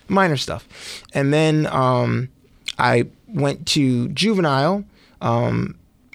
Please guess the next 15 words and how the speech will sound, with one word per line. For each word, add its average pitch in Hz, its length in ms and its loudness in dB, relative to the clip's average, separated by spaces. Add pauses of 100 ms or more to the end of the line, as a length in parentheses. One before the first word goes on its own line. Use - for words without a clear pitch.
(160)
when 147 160 0
I 135 80 4
was 123 120 2
promoted 151 280 2
to 120 40 -2
juvenile, 127 480 2
I 120 80 2
was 120 140 -2
handling, 127 580 -2 (360)
uh, 151 120 2
cases 220 280 0
that 214 60 4
were 185 60 2
committed 185 300 2
by 156 240 2